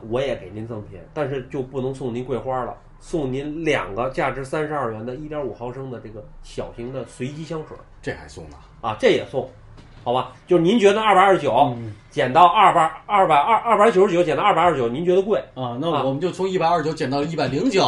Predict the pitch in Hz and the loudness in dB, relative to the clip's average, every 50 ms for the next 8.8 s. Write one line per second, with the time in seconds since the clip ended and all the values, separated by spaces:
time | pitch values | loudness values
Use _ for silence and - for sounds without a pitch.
0 | 117 113 - 175 156 151 156 202 208 196 202 208 220 226 202 220 202 147 113 113 | 2 0 0 2 4 4 4 4 4 4 6 6 4 4 2 2 2 2 0 0
1 | 135 139 165 208 214 - 196 170 135 151 143 165 196 196 160 117 98 107 135 135 | -2 -4 -2 -2 -2 -2 -2 -4 -2 -2 -4 -4 -4 -4 -4 -4 -4 -6 -8 -8
2 | - 196 202 202 220 240 233 202 165 139 123 113 113 - - - - - - 160 | -8 -10 -8 -6 -4 -4 -2 -2 -2 -2 -2 -2 -4 -4 -4 -2 -2 0 0 0
3 | - - 147 135 143 - 143 - - 160 170 175 208 190 156 143 135 135 143 151 | 0 0 2 4 4 4 4 4 2 0 -2 -4 -2 0 0 0 0 0 -2 -2
4 | 147 160 185 170 139 - 120 156 143 135 135 127 - - - - 196 226 262 262 | 0 -2 -2 -2 -2 -2 0 -2 -2 0 0 0 0 0 0 0 -2 0 0 2
5 | 247 247 254 220 233 226 - - 147 123 127 127 143 143 139 - - - 120 110 | 2 2 0 0 0 0 0 0 -2 -4 -4 -6 -8 -12 -14 -12 -10 -8 -6 -6
6 | 113 113 123 123 135 135 180 208 214 226 - - - 113 113 131 165 233 226 - | -4 -6 -4 -4 -4 -2 -2 -2 0 -2 -2 -2 -4 -4 -4 -2 0 -2 -2 -2
7 | - - 233 - - 151 117 110 120 143 160 160 180 185 151 151 170 196 202 240 | -2 -2 -2 0 0 0 0 0 0 -2 0 0 0 0 2 2 2 2 2 0
8 | 226 220 240 226 185 143 - 135 196 190 180 131 120 117 120 | -2 -2 0 0 0 0 2 0 0 0 0 0 0 0 -2